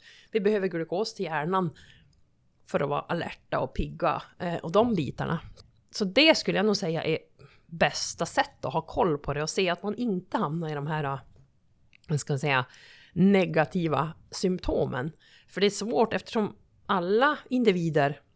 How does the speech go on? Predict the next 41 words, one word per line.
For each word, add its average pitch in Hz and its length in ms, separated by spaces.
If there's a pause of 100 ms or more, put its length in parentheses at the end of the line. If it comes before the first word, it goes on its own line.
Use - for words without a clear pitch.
väger 160 500 (260)
olika, 180 600
vi 185 120
har 180 220
olika 185 460
förutsättningar 170 920
för 160 280 (380)
hur 175 80
stora 156 560 (180)
vi 208 140
ska 208 240
ge, 214 140
vi 190 100
har 196 160
jätteolika 202 680
förutsättningar 160 880 (500)
för 156 340
vars, 151 560 (300)
hur 220 100
ska - 180
din 254 220
kropp 151 260
se 170 120
ut 143 140
för - 80
att 156 100
du 220 120
ska 165 140
prestera 143 360
bäst 139 240
och 165 60
hur 175 60
ska - 160
min 220 320
kropp 147 360 (260)
se - 160
ut 135 180
för - 80
att 139 100
prestera 139 400
bäst. - 400